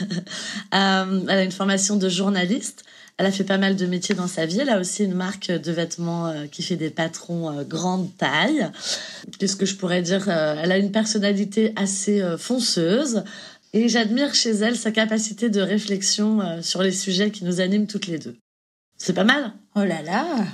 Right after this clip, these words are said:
Speaker 2: t'as oublié de dire que j'étais sympa.
Speaker 1: Elle est sympa. <laughs>
Speaker 2: Alors, Lola, eh bien, Lola, c'est la cofondatrice,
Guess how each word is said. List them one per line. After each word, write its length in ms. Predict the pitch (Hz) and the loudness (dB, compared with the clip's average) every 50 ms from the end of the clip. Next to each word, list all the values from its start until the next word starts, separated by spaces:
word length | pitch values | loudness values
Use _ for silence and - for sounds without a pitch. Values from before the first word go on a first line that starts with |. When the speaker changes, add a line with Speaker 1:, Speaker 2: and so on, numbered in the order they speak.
| - - - | -10 -8 -2
Speaker 2:
t'as 80 | - 220 | 2 2
oublié 220 | 214 202 208 233 | 2 2 2 0
de 40 | 214 | 0
dire 120 | 226 220 | 0 0
que 80 | - 226 | 0 0
j'étais 240 | 202 202 190 185 185 | 0 0 -2 -4 -4
sympa. 380 | - 202 190 185 - 202 196 202 - | -4 -4 -4 -4 -4 -6 -6 -2 0
Speaker 1:
Elle 120 | - 214 | 2 2
est 60 | 214 220 | 2 2
sympa. 480 | 220 - 214 208 214 220 196 180 180 277 294 - | 2 2 2 2 2 0 -2 0 -2 -4 0 2
<laughs> 1500 | 240 214 226 269 254 302 302 240 - 254 202 202 - - 403 - - 330 - - 302 339 - - 302 - - - 285 - | 2 4 4 6 6 4 4 2 0 -2 -4 0 2 2 4 4 4 2 4 4 2 0 0 -2 -6 -2 0 0 0 2
Speaker 2:
Alors, 480 | 294 294 285 269 220 208 202 196 208 202 | 2 2 2 2 2 2 2 2 2 2
Lola, 680 | 202 202 208 240 302 359 349 269 226 208 196 196 196 - | 2 0 0 2 2 2 2 2 2 2 2 2 0 0
eh 60 | 208 | 0
bien, 180 | 190 190 185 185 | 0 0 2 2
Lola, 360 | 196 214 233 240 240 226 240 | 2 2 2 2 2 2 0
c'est 160 | 233 - 220 | -2 -2 -4
la 80 | 180 165 | -4 -4
cofondatrice, 960 | - - 220 220 220 233 226 214 185 175 180 - - 214 214 208 - - - | -2 -2 -2 0 2 2 2 2 2 0 -4 -4 0 0 0 0 0 -4 -10